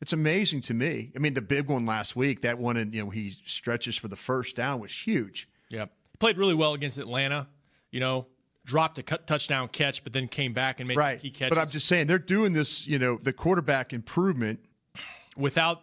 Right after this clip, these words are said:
Speaker 1: Yeah.
Speaker 2: kind of his safety blanket.
Speaker 1: Exactly.
Speaker 2: Yeah.
Speaker 1: Without him getting a hu-, huge numbers.
Speaker 2: Yeah.
Speaker 1: I don't know. I, I, I just don't know, Mickey, and I like what you're saying. I just don't know if the coaching staff will go that way.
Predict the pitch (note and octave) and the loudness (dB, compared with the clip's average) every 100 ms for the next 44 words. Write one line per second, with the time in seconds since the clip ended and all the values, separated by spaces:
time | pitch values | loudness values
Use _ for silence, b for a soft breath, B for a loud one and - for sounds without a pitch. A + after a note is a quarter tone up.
0 | _ E3 F3 E3 C3+ - F3 - B2 B2 | _ 2 2 2 0 2 2 0 -4 -4
1 | G#2 A2 - C3+ - F3 - G2+ A2+ B2+ | -4 -6 -4 2 4 4 0 -8 -2 0
2 | C3+ B2 A3 F3 B2 D#3+ C3 - - C#3+ | 0 2 2 2 0 -2 -2 -6 -8 -2
3 | F3+ E3 - D3+ G#3+ - - - _ A#2 | 0 0 2 2 2 -4 -12 -18 _ -6
4 | G#2+ - _ _ _ _ _ _ _ _ | -6 -8 _ _ _ _ _ _ _ _
5 | _ _ - A3 G3+ F3+ F3+ E3 C#3+ D#3 | _ _ 0 2 2 4 4 4 2 -2
6 | D#3+ D#3+ - E3 - E3 F3+ - F#3+ D#3 | -2 -4 0 -2 0 -2 0 0 0 2
7 | D3+ D3+ C#3 C3+ C3+ C#3+ C#3+ C#3 C#3 A#2+ | 2 4 2 2 2 2 2 0 -2 -4
8 | A2 - B2 C3 C3+ - D3+ F3+ - E3+ | -4 0 2 2 -2 -2 -2 -2 -2 -2
9 | C#3 C#3 C3 A#2+ - C3 C3 A#2+ - A#2+ | 0 0 0 -6 -2 0 0 -4 -4 -2
10 | A2 - G2+ A2 A2+ G#2+ G2 G#2+ - | -4 -6 -12 -10 -8 -8 -10 -6 -2